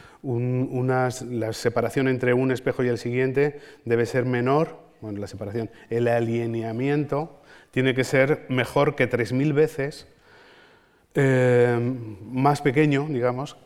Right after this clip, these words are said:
que el, eh, grosor de un cabello humano. Entonces, el, el telescopio está equipado con varios instrumentos que tienen este calibre. Esto es un instrumento que se va a instalar sobre uno de los focos que está en esta plataforma, donde hay algunos operarios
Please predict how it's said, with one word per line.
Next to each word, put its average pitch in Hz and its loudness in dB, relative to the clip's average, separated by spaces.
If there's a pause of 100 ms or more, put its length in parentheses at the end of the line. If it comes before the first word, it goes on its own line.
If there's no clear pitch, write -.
que 117 0
el, 104 -4
eh, 101 -2
grosor 113 -2
de 120 -2
un 117 -4
cabello 110 -2
humano. 113 -4 (720)
Entonces, 120 0
el, 117 2
el 113 0
telescopio 123 2
está 123 0 (140)
equipado 131 2
con 120 2
varios 120 4
instrumentos 143 0 (380)
que 117 -2
tienen 123 0
este 110 -2
calibre. 139 0
Esto 117 -8
es 107 -6
un 127 0
instrumento 131 -2 (260)
que 113 -2
se 113 -2
va 123 2
a 117 -2
instalar 120 -2 (100)
sobre 110 -4
uno 120 0
de 117 2
los 107 -4
focos 147 -2
que - -10
está 110 -6
en 113 -4
esta 110 -6
plataforma, 143 -4 (280)
donde 107 -2
hay 113 0
algunos 113 -4
operarios 117 -2